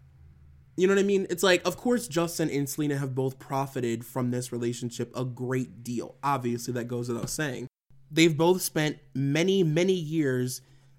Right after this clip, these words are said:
you know, talking about each other in the press and gaining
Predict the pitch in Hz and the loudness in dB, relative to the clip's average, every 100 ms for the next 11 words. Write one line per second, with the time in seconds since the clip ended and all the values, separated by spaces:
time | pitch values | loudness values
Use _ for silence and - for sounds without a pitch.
0 | _ _ _ - 226 185 190 196 - 170 | _ _ _ -2 2 4 2 0 0 0
1 | 180 190 160 160 156 - 151 147 147 139 | 2 2 4 2 0 0 -2 0 0 0
2 | 147 135 131 123 127 - - 131 123 120 | -2 -2 -4 -2 -2 -6 -4 -2 0 -2
3 | 120 123 147 151 151 143 | -4 -2 0 0 0 -2